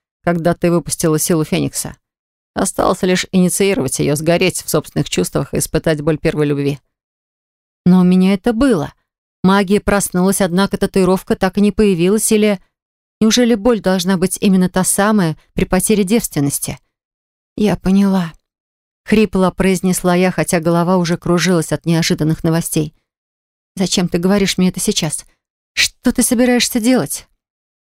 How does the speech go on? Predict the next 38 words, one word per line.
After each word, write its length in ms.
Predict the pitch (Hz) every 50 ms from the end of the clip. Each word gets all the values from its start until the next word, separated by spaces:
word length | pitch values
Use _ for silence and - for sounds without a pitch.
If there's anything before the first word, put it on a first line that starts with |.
| _ _ _ _ _ _ _ _ _
«Я 220 | - - 147 - -
собираюсь 580 | - - 170 165 175 180 196 196 170 - -
не 100 | - 170
дать 280 | 165 180 196 185 - -
прийти 340 | - - 160 - - - 156
к 100 | - -
власти 320 | 170 190 180 - - -
тому, 360 | - - 156 160 185 190 180
кто 260 | - - - _ 160 156
этого 340 | - - 160 - - 147
недостоин». 720 | 147 147 147 143 147 143 - - - 143 151 151 139 139 _ _ _ _ _ _ _ _ _ _ _ _ _ -
Сжал 320 | 185 175 208 220 214 208
зубы 300 | 190 190 196 180 185 185
брат 280 | 165 196 202 208 - 190
и 40 |
посмотрел 540 | 180 175 - - 180 175 175 - 185 185 175
мне 140 | 165 175 170
в 40 | 156
глаза. 420 | 160 170 175 147 156 147 143 131 - _ _ _ _ _ _ _ _ _
«Через 260 | - - 180 180 -
три 220 | - - 196 202
дня 240 | 196 185 202 208 202
многое 340 | 202 214 226 240 220 214 220
решится, 540 | 214 220 226 - - - - - - 147 143
а 60 | 143
до 100 | 151 185
этого 420 | 214 240 185 - - - 131 131 - _ _ _ _ _ _ _ _ _
я 120 | - 165
прощаюсь 480 | - - 160 156 - - 165 151 139 -
с 40 |
тобой. 280 | - 156 147 147 160 -
Помни, 340 | - _ 180 185 180 147 143
что 200 | 139 - - 156
я 60 | 143
всегда 380 | - - - 156 170 185 196 156
любил 240 | 143 151 151 147
тебя. 360 | 143 - - 139 139 131 135 - _ _ _ _ _ _ _
По-своему. 500 | - - - - 180 170 156 147 143 143